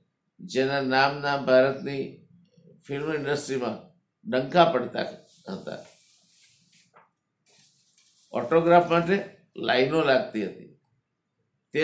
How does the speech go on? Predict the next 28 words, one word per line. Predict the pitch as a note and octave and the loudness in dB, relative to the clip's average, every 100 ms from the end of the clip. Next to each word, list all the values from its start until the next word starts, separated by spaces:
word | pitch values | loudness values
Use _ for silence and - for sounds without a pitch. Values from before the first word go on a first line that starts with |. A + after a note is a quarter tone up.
| E3 | 2
જ | D#3+ | 2
અમિતાભ | D3+ D#3+ D#3 D3+ D3+ | 0 0 2 0 2
છે, | E3+ F3 - _ _ _ _ | 0 0 -6 _ _ _ _
જેની | G2+ A#2+ C3+ D3+ | -2 2 2 0
માં | D3 D3+ | -2 0
તેજી | C#3+ C3 C#3 D#3+ | 2 2 2 0
બચ્ચન | C#3 - D3 G2+ - _ _ _ _ _ | -2 -2 -2 -2 -6 _ _ _ _ _
ભારતના | - A2+ C#3 D3+ - D3+ | 0 2 2 0 -4 -4
સર્વાધિક | - C#3 C3+ D3+ D#3 F3 F3 | -2 0 2 2 4 2 2
લોકપ્રિય | D3 C#3 - C#3 C#3 | -2 -4 -4 -2 2
વડાપ્રધાન | C3 C3+ C3+ C3 B2+ C3+ C3 | 4 4 2 0 0 0 0
ઇન્દિરાજીની | B2+ C3+ C3+ B2+ A#2+ A#2+ A#2 - _ _ _ | 0 2 4 2 0 -6 -8 -12 _ _ _
મિત્ર | G2+ B2 A#2+ C#3+ | -6 -6 -4 0
હતી. | C3 A2 - - - _ _ _ _ _ _ _ _ - | 0 -2 -8 -16 -20 _ _ _ _ _ _ _ _ -12
જે | - C#3+ | -4 -2
તે | C#3+ F3 | 2 2
સમયે | F3 D#3+ F3 F3+ | 4 4 4 6
ભારતના | C#3 C#3 D#3+ E3 D3+ | 6 6 4 0 0
વડાપ્રધાન | C#3+ D3+ C#3+ C#3+ D#3+ C#3 | 2 0 0 0 0 2
રાજીવજી | C3 C3 D#3 D#3+ A#2 A2 - _ _ _ _ | 2 2 2 0 -2 -8 -14 _ _ _ _
મારા | - A#2 C3+ D#3+ E3 | -6 0 2 4 2
મિત્ર | C#3+ - A#2+ | 0 -2 -2
હતા | A2+ - - - - _ _ _ _ - | -2 -4 -10 -12 -20 _ _ _ _ -6
અને | A#2+ B2 | -2 -2
બોફોર્સ | B2 B2 B2+ D#3 E3+ - | -2 -2 -2 0 0 0
કાંડમાં | D#3 D3+ D#3 D3+ | -2 -2 -2 0
મારું | C#3+ D3 C#3 | 0 0 2
નામ | C#3+ | 0